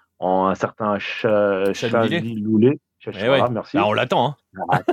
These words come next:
Speaker 1: qui le, qui, bah, qui connaît et qui peut demain, demain peut punir, euh, ses, ses coéquipiers du Mamelodi Sundowns.
Speaker 2: Exactement.
Speaker 1: Donc,
Speaker 2: Et,
Speaker 1: euh,
Speaker 2: euh,
Speaker 1: voilà.
Speaker 2: et, et ce match, avec ce nul entre la Tunisie et le Mali, prend une autre dimension parce que, euh, parce que, mine de rien, euh, si l'Afrique du Sud, euh, si l'Afrique du Sud venait à gagner,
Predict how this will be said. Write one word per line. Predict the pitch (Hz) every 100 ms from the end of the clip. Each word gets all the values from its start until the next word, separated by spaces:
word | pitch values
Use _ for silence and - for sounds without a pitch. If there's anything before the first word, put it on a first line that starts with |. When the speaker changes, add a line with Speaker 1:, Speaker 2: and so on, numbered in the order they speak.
| -
Speaker 1:
qui | - 117
le, | 113 110
qui, | 107 123
bah, | 104 104
qui | 131
connaît | 131 107 151 202 143
et |
qui | 131 104
peut | - 113
demain, | 113 120 196 208
demain | 135 107 170
peut | 123
punir, | - 151 139 202 123
euh, | 113 104 101 95
ses, | _ - 104
ses | 95 110
coéquipiers | - 113 - 107 151
du | 127 104
Mamelodi | 107 113 120 147
Sundowns. | 156 139 123 127 - _ _ _
Speaker 2:
Exactement. | 107 98 113 185 - - 160 143 139
Speaker 1:
Donc, | 131
Speaker 2:
Et, | 113 117
Speaker 1:
euh, |
Speaker 2:
euh, | 110 110 110 113 113
Speaker 1:
voilà. | 87
Speaker 2:
et, | 127 127 _ -
et | 131
ce | -
match, | 139 160 220 -
avec | 143 196 226
ce | - 190
nul | 180 202 208
entre | 160 127 143
la | 135 131
Tunisie | 156 147 151 151 147
et |
le | 131
Mali, | 135 185 240
prend | - - 214 220 180
une | 143 143
autre | 214 - 151
dimension | 135 143 147 - 339 269
parce | 170 -
que, | -
euh, | 202 175 131 123
parce | 120 -
que, | -
mine | 190 180 147
de | 135
rien, | 123 135 185 208
euh, | 143 120 117 113 117 113 110
si | 113 - 135
l'Afrique | 143 - 170
du | 143 151
Sud, | - 180 160
euh, | 135 123 120 120
si | -
l'Afrique | 120 135 - 160
du | 156
Sud | 147 175 143
venait | 113 127 151 127
à |
gagner, | 117 113 156 262